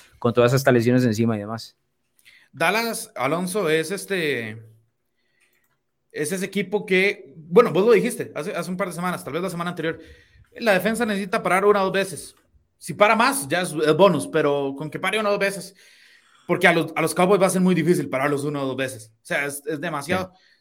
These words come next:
Speaker 2: Tam-, también yo te mencioné que iban veintiséis cero hace un par de semanas, cuando corrían más de lo que pasaba en el balón. Hoy
Speaker 1: Ujú.
Speaker 2: vuelven a correr más, corren treinta y nueve veces por treinta y dos pases de Prescott. Entonces, sigue, sigue esa racha, es muy importante. Lo, eh,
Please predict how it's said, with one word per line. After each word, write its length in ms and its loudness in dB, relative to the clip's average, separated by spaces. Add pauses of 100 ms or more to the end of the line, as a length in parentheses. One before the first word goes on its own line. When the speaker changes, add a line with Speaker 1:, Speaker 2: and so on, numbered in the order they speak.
(140)
Speaker 2:
Tam-, 200 -4
también 260 -4
yo 100 0
te 80 -8
mencioné 440 -6
que 80 -8
iban 180 -2
veintiséis 480 -8
cero 200 -2
hace 140 -6
un 80 -10
par 120 -8
de 60 -12
semanas, 580 -10
cuando 260 -8
corrían 320 -2
más 160 -4
de 60 -4
lo 100 -4
que 80 -14
pasaba 260 -8
en 60 -8
el 60 -8
balón. 400 -4 (360)
Hoy 160 0
Speaker 1:
Ujú. 80 4
Speaker 2:
vuelven 320 4
a 80 -4
correr 240 -2
más, 380 -6
corren 280 -6
treinta 260 -10
y 40 -6
nueve 180 -2
veces 260 -6
por 140 -16
treinta 220 -16
y 40 -10
dos 160 -10
pases 200 -8
de 60 -20
Prescott. 400 -6 (540)
Entonces, 360 -4 (200)
sigue, 360 -2
sigue 220 0
esa 140 0
racha, 280 0
es 60 -6
muy 120 -6
importante. 500 -8
Lo, 240 -6
eh, 160 -14